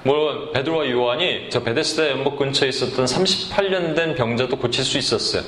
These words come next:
아니, 소경 바디메오도 고칠 수 있었어요. 다른 사람도 치유할 수 있었어요. 그런데 이렇게 함으로써 이 사람들은 항상, 이 앉은뱅이는 모든 사람들이 알고 모든 사람이 주목하던 사람이에요.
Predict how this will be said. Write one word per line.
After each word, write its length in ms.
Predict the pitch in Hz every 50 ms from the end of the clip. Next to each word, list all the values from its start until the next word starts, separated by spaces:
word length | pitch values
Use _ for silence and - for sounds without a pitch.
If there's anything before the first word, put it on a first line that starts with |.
| - - - -
아니, 380 | 208 147 170 208 220 220 - - 214
소경 360 | 214 - 202 190 214 208 180 -
바디메오도 580 | - 127 135 170 170 170 165 151 143 147 -
고칠 260 | 131 135 - - 143
수 160 | 131 - - 123
있었어요. 440 | 113 - 107 - - - - 85 - - - - - -
다른 240 | - - 147 180 185
사람도 360 | 175 180 190 185 180 185 -
치유할 360 | - - - - 226 214 196
수 140 | - - 147
있었어요. 380 | - - 127 117 - - 104 98
그런데 420 | - 147 143 147 160 190 151 107 - - - - - -
이렇게 340 | - 170 185 202 196 - 202
함으로써 640 | 202 196 185 180 170 151 - - 190 190 143 - -
이 140 | 127 151 170
사람들은 500 | 165 190 185 185 185 165 190 190 180 -
항상, 420 | - 156 202 208 202 208 208 147
이 260 | 151 156 165 156 139 -
앉은뱅이는 800 | - 131 143 160 170 170 160 160 160 165 180 196 175 135 123 120
모든 300 | 127 151 202 220 233 226
사람들이 640 | 220 208 196 196 185 185 170 160 160 160 170 180 160 -
알고 500 | - 113 123 143 151 139 139 160 - -
모든 340 | - 143 160 165 175 175 160
사람이 280 | 160 151 151 151 143
주목하던 680 | 143 - 147 156 156 151 151 - - 139 139 160 156 147
사람이에요. 440 | 143 139 120 117 107 95 92 90